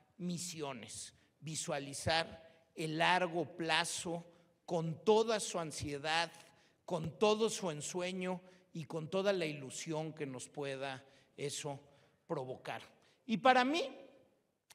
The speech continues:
hay algunas misiones que yo ya establecí.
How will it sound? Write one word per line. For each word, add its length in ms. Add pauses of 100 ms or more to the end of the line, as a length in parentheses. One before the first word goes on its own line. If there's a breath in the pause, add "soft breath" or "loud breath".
(120)
hay 260
algunas 640
misiones 800
que 360
yo 300
ya 240
establecí. 840